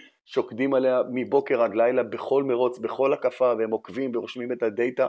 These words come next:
על כל הקפה שנעשית עם כל צמיג ברמה פתולוגית מטורפת, אה, כדי למצוא כל פעם שמגיעים לאותו מקום,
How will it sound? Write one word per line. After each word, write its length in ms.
על 160
כל 320
הקפה 460
שנעשית 500
עם 100
כל 180
צמיג 340
ברמה 320
פתולוגית 720
מטורפת, 760
אה, 360
כדי 260
למצוא 360
כל 240
פעם 200
שמגיעים 420
לאותו 280
מקום, 440